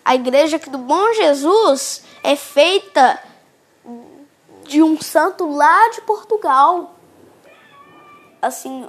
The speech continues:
ó, a igreja do Bom Jesus aqui é, tem tudo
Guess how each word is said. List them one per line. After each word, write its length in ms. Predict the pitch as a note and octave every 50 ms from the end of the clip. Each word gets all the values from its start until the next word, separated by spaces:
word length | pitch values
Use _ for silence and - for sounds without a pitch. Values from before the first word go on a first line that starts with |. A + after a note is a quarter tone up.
| - -
ó, 200 | - C4 C4 A#3+
a 220 | F3 F3 B3+ C4
igreja 800 | C4 A#3 A3+ D4+ - - - F4 C#5 G4+ E4+ - C4 A3+ - - - - - - _ _ _ _ _ _
do 100 | - C4
Bom 260 | B3+ A#3+ C4 B3+ C4 C4+
Jesus 460 | B3+ C4 B3+ B3+ - C#4+ C#4 C4 B3+
aqui 580 | G3 - - F4 F#4+ A4 G#4+ - - - - _ _ - _ _ _ _ _ _ _ _
é, 540 | - - B3+ B3+ C4 B3+ B3+ B3+ A#3+ A3+ A3+
tem 400 | A#3 - - D4+ D#4+ E4+ F4 E4+
tudo 400 | E4+ - E4 E4 G4 A4+ C5